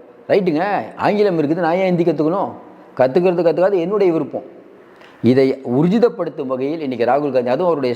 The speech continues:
ஸ்டைல் பேசுறது பார்த்தீங்கன்னா, கிழிச்சிட்டார். நீங்க வேணா எழுதிக்கோங்க, நம்ம ஞாயிற்றுக்கிழமை பேசணும், நீங்க வேணா பாருங்க, கிழிச்சு தொங்க விட போறாரு. நம்ம தான் ஃபர்ஸ்ட் வீடியோ போட்டோம்.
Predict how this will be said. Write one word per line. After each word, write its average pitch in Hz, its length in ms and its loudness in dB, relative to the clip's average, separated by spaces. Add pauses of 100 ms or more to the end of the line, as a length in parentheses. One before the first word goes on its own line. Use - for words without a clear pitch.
ஸ்டைல் 175 320 -2
பேசுறது 156 360 -4
பார்த்தீங்கன்னா, 143 380 -4 (600)
கிழிச்சிட்டார். 208 540 2
நீங்க 135 240 -4
வேணா 175 100 2
எழுதிக்கோங்க, 151 440 0
நம்ம 143 100 -2
ஞாயிற்றுக்கிழமை 143 580 0
பேசணும், 131 320 -2 (380)
நீங்க 139 240 2
வேணா 180 140 0
பாருங்க, 170 440 -2
கிழிச்சு 185 220 -2
தொங்க 185 280 0
விட 170 80 0
போறாரு. 143 240 0
நம்ம 151 220 -4
தான் 165 120 0
ஃபர்ஸ்ட் 156 240 -6
வீடியோ 143 240 0
போட்டோம். 113 280 -4